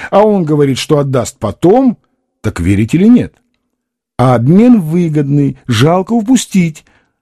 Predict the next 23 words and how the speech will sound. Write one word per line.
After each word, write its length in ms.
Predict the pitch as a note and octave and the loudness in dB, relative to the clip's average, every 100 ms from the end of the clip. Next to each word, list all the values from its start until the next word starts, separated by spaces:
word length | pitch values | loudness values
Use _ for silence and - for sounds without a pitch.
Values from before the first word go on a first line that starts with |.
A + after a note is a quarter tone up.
| _ | _
Но 160 | G2+ A2+ | -2 0
человек 580 | A2+ A2 G#2+ D#3 E3+ | 0 0 2 2 0
все-таки 480 | - - D3+ D3 C3+ | -4 -4 -2 -2 -2
существо 560 | A#2+ B2 - A#2 - D3 | -2 -2 -2 -4 0 0
более-менее 640 | A#2+ D3 C#3 B2+ C#3 C3+ | 2 0 2 2 2 2
разумное 720 | B2+ B2 A#2 F#3+ C#3+ G#2 G#2 F2+ - | 0 -2 0 2 2 0 -4 -10 -2
и 120 | C4 | 0
смог 400 | B3+ D3+ F3+ G3 | 0 2 0 0
найти 340 | D3+ C3 B2 B2 | -2 -2 -2 -4
выход. 460 | F#2+ - C2+ - _ _ _ _ _ - | -4 -8 -14 -16 _ _ _ _ _ 0
Для 280 | B2 E3 | 2 2
случая 420 | D#3 F3+ G#3+ - D#3+ | 0 0 0 2 0
людей 380 | D#3 D#3+ G3+ | 0 2 2
малознакомых 880 | F3 F3 E3 C#3 E3+ - A#3+ A#3+ A#3 - - | 2 2 0 -2 -4 0 2 2 0 -8 -4
мог 240 | D3 D#3+ | -2 0
помочь 360 | - C3 C3+ G2+ | 0 0 0 -2
делу 380 | C#3+ A3+ A3+ A3 - | 0 2 0 -2 -2
материальный 760 | D3 F3 F#3 F3+ F#3 F#3+ F3+ E3+ | 0 2 0 0 0 0 0 -2
залог, 600 | E3 D3+ A2+ F#2+ - - - | 0 0 0 -4 -8 -16 -8
какая-нибудь 520 | - E3 B3 A#3+ A#3 | -4 2 2 2 0
вещь, 600 | C3 A#2+ B2+ G#2+ - - _ _ | -2 0 0 0 -4 -12 _ _
вообще 280 | G#2 - A3+ | -4 0 0
ценная, 680 | - - A2 F#2+ F#2 E2+ | 0 0 0 -2 -4 -6